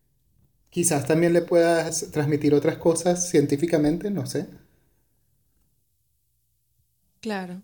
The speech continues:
Speaker 2: Sí, por ejemplo,
Speaker 1: Que va-, que
Speaker 2: hoy
Speaker 1: tú vas
Speaker 2: estaba
Speaker 1: aprendiendo.
Speaker 2: escuchando uno, otro
Speaker 1: Ujú.
Speaker 2: podcast donde habla Rupert Sheldrake y dice, mm, decía como que por, ah,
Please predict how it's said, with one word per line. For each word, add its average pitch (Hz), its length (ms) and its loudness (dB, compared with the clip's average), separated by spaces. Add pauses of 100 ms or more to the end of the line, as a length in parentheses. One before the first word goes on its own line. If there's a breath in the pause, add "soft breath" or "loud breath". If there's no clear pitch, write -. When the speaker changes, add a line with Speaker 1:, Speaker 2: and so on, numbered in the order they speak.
Speaker 2:
Sí, 254 240 -8
por 247 160 -10
ejemplo, 233 300 -8
Speaker 1:
Que 285 100 -2
va-, 143 180 -6
que - 100 -4
Speaker 2:
hoy 233 60 -4
Speaker 1:
tú - 60 -2
vas 135 120 -4
Speaker 2:
estaba 143 120 -6
Speaker 1:
aprendiendo. 143 400 -6
Speaker 2:
escuchando 247 100 -8
uno, 254 340 -8 (1040)
otro 233 340 -10
Speaker 1:
Ujú. - 20 -20
Speaker 2:
podcast 277 480 -10
donde 202 640 -10
habla 208 880 -10
Rupert 226 460 -10 (280)
Sheldrake 254 600 -10 (480 loud breath)
y 233 120 -6
dice, 262 680 -4
mm, 214 560 -10
decía 226 280 -8
como 262 280 -6
que 202 720 -10 (320)
por, - 200 -12 (100)
ah, 202 640 -12